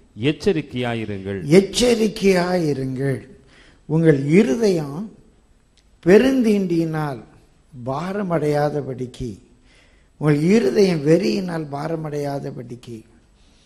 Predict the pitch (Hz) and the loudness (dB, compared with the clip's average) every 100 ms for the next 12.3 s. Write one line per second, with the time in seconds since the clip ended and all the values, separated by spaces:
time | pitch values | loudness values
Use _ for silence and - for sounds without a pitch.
0 | _ _ _ _ 165 165 160 147 170 233 | _ _ _ _ -4 2 2 4 2 2
1 | 381 214 185 165 131 127 - _ _ _ | 2 0 0 -2 -6 -10 -18 _ _ _
2 | _ 190 185 143 170 233 208 240 220 202 | _ -12 0 6 6 6 4 2 2 0
3 | - 170 185 202 190 185 170 147 127 147 | -2 -6 -4 -4 -4 -2 -2 -4 -6 -6
4 | 190 196 190 160 151 151 160 156 147 139 | -4 -4 -6 -6 -6 -6 -6 -6 -8 -10
5 | 139 143 127 123 170 - _ - 143 147 | -10 -10 -10 -10 -16 -20 _ -8 -6 -6
6 | - - 160 143 131 131 127 120 - - | -14 -10 -10 -10 -14 -14 -14 -16 -20 -20
7 | _ - - _ _ _ _ _ _ _ | _ -20 -20 _ _ _ _ _ _ _
8 | _ _ _ _ _ _ _ _ _ _ | _ _ _ _ _ _ _ _ _ _
9 | _ _ _ _ _ _ _ _ _ _ | _ _ _ _ _ _ _ _ _ _
10 | _ _ _ _ _ _ _ _ _ _ | _ _ _ _ _ _ _ _ _ _
11 | _ _ - - 151 156 165 160 165 147 | _ _ -4 -2 0 0 0 0 2 2
12 | 135 127 | 0 -4